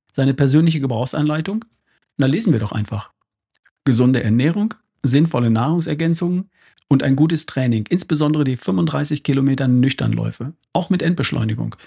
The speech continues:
sind meines Erachtens der Schlüssel zum Erfolg. Selbstverständlich hat er einige Blutwerte messen lassen und diverse Defizite festgestellt.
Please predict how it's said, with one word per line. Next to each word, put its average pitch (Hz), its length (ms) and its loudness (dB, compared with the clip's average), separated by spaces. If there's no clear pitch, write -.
sind 123 200 -2
meines 170 320 0
Erachtens - 520 -6
der 131 120 -6
Schlüssel 135 300 -4
zum 135 180 -4
Erfolg. - 420 -10
Selbstverständlich 170 760 -2
hat 151 160 -6
er 143 360 -2
einige 143 280 2
Blutwerte 131 520 0
messen 123 340 0
lassen 113 260 -4
und 131 220 -2
diverse 139 340 0
Defizite 123 500 -6
festgestellt. - 680 -12